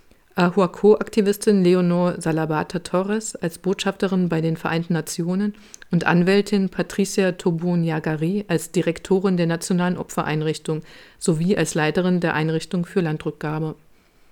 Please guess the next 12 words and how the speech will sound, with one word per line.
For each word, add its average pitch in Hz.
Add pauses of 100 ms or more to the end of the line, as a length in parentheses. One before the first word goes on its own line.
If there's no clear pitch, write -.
(340)
Ein 175
weiteres 175
Anliegen, 208
das 175
in 180
Zukunft -
dem 165
Schutz -
ausgegrenzter 170
Bevölkerungsgruppen 160
dienen 165
soll, 156